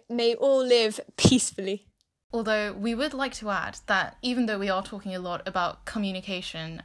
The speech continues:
Speaker 2: and respect, it is not going to stop us from blaming everything wrong at school on the new year sevens. Some generation gaps are just not meant to be breached in that way.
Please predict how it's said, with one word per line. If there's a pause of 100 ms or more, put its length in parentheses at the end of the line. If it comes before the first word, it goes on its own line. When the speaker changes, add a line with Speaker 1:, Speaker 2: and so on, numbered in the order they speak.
Speaker 2:
and
respect, (340)
it
is
not
going
to
stop
us
from
blaming
everything
wrong
at
school (120)
on
the
new
year
sevens. (480)
Some
generation
gaps (120)
are
just
not
meant
to
be
breached
in
that
way.